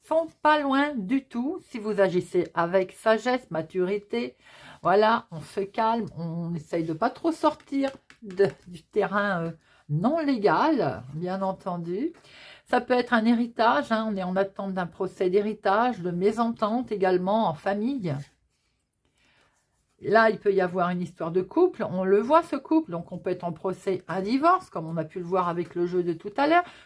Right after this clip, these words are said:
ou c'est tout simplement le couple qui est en attente de projet également. Il y a quelque chose de beau qui va se présenter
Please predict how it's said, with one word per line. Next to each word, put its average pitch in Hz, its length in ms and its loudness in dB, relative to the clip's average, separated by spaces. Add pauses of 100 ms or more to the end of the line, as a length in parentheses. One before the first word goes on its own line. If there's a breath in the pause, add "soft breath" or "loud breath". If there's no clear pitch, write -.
ou 208 60 -6
c'est 220 160 -4
tout 233 140 -8
simplement 190 480 0
le 226 180 2
couple 339 260 0
qui - 100 -10
est - 20 0
en 233 120 2
attente 214 340 0
de 185 80 0
projet 247 640 -4
également. 277 600 0 (3250)
Il 190 80 -8
y 233 60 4
a 320 120 6
quelque 285 300 2
chose 254 300 -2
de 226 120 -4
beau 214 300 0
qui 302 140 -6
va 220 120 2
se 220 100 -10
présenter 202 680 0